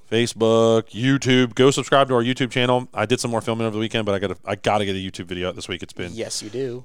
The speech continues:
Speaker 1: do it today, not tomorrow. I am, I am struggling on that one. Um, it's, it's been, so, oh, I ordered a camera yesterday.
Speaker 2: Oh, yeah.
Speaker 1: So I've got, I've got things in place that are gonna help me get that stuff done. Um,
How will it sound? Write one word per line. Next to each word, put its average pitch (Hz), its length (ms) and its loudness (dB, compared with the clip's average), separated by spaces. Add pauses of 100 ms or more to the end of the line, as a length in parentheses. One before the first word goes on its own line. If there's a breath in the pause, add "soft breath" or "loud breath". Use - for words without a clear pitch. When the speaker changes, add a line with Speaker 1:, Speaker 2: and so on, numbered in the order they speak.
Speaker 1:
do 131 180 4
it 139 100 -2
today, 117 320 2
not 110 140 -2
tomorrow. 104 380 -2
I 104 180 0
am, 92 320 -6
I 98 120 -6
am 90 100 -6
struggling 95 420 -6
on 90 160 -8
that 92 160 -8
one. 90 260 -12
Um, 95 580 -4
it's, - 360 -10 (100)
it's 101 200 -8
been, 190 480 -6
so, 127 320 0
oh, 143 240 0
I 113 80 -2
ordered 117 240 0
a 107 40 -6
camera 110 300 -4
yesterday. - 360 -10 (100)
Speaker 2:
Oh, 123 240 -2
yeah. 131 400 -12
Speaker 1:
So 120 200 4
I've 110 220 4
got, 117 220 0
I've 110 120 0
got 143 200 2
things 147 160 0
in 139 80 0
place 127 240 2
that 117 80 2
are 107 40 0
gonna 104 140 -2
help 107 140 -2
me 107 80 -4
get 107 140 -4
that 104 120 -2
stuff - 240 -2
done. 101 240 0 (300 loud breath)
Um, 110 340 2